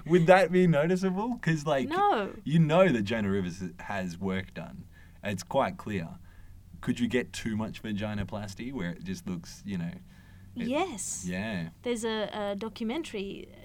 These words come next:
Speaker 2: called Healing It to a Single Slit,
Speaker 1: Oh,
Speaker 2: where the
Speaker 1: God.
Speaker 2: ideal is that
Speaker 1: So
Speaker 2: you
Speaker 1: it
Speaker 2: look like
Speaker 1: eventu-,
Speaker 2: Barbie.
Speaker 1: oh, it's eventually gonna look like a, just a, a coin slot out of a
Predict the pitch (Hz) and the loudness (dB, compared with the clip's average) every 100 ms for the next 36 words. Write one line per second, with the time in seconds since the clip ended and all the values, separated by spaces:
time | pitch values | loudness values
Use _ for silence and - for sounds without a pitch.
0 | - - 196 202 - 330 359 359 349 - | -16 -10 -8 -8 -6 -2 0 -2 -4 -8
1 | - - - 214 202 285 294 302 285 - | -12 -14 -10 -8 -8 -12 -12 -12 -12 -12
2 | 202 - - - - 120 113 104 95 90 | -12 -12 -16 -16 -10 -10 -10 -12 -10 -8
3 | 214 208 190 202 214 226 214 208 208 277 | -6 -4 -2 0 0 -2 -4 -4 4 4
4 | 226 233 220 254 240 220 226 214 131 - | 4 4 2 4 6 8 8 4 -6 -8
5 | - 123 113 101 90 135 123 117 120 104 | -12 -10 -8 -8 -8 -6 -4 -4 -4 -4
6 | 101 98 90 92 98 95 95 98 95 - | -2 -4 -4 -4 -4 -6 -6 -6 -6 -8
7 | 90 90 87 92 - 87 85 90 85 85 | -10 -6 -6 -6 -6 -8 -6 -8 -6 -6